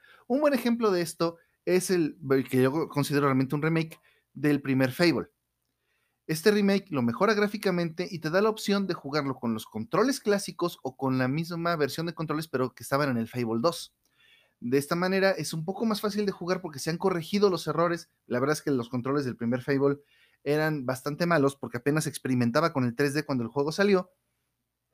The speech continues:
pero ahora tenemos una mejor opción. Sigues jugando la misma historia, los mismos personajes, hay unas cuantas opciones más, sin quitar lo demás,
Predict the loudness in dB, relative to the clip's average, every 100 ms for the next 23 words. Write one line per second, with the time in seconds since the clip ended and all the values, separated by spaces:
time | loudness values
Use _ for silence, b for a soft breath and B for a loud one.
0 | _ _ _ _ _ _ _ _ _ 2
1 | 4 8 6 6 2 0 2 0 0 0
2 | 0 -2 -6 -4 -2 -2 b b b -8
3 | -2 -2 0 0 2 4 2 2 0 0
4 | 0 0 0 -2 -2 -4 -6 -4 -4 -4
5 | -6 0 0 0 -2 -4 -4 -8 -6 -4
6 | -2 -2 -4 -4 -4 0 2 2 0 0
7 | 0 0 0 0 -2